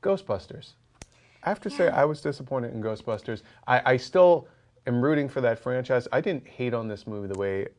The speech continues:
Speaker 1: everyone else did, but I did feel like, just as a comedy, the jokes didn't land the way they could have. I liked the chemistry of the cast, but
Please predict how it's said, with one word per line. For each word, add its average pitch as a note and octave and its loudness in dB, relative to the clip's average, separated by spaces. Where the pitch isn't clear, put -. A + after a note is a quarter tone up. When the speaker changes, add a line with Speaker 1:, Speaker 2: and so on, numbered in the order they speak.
Speaker 1:
everyone G2+ -2
else G2 -2
did, G#2 -6
but C3+ 2
I C#3 6
did C3+ -2
feel C3 4
like, G#2 2
just A#2+ -4
as G2+ -4
a G#2 -12
comedy, G#2+ -6
the A#2 -8
jokes B2 -4
didn't A#2+ -8
land G#2+ -10
the A2+ -14
way D#3 -12
they A#2 -12
could A2 -4
have. G#2 0
I A#2+ -4
liked C3 2
the C3 -10
chemistry B2+ -6
of A2 -14
the A#2+ -12
cast, A#2+ -4
but A2 4